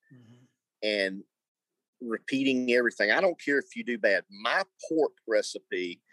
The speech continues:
Speaker 2: I tell a lot of folks, my injection, my pork, what I do, the sauce I use has not changed since two thousand and eleven. And, uh,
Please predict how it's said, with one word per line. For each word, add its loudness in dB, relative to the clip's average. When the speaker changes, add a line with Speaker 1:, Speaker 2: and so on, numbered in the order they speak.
Speaker 2:
I 0
tell 4
a 6
lot 4
of -16
folks, 2
my 2
injection, 0
my -2
pork, 4
what 2
I 4
do, 0
the 0
sauce 2
I 4
use -4
has 0
not -8
changed -4
since -12
two -6
thousand 4
and 0
eleven. 0
And, 0
uh, 4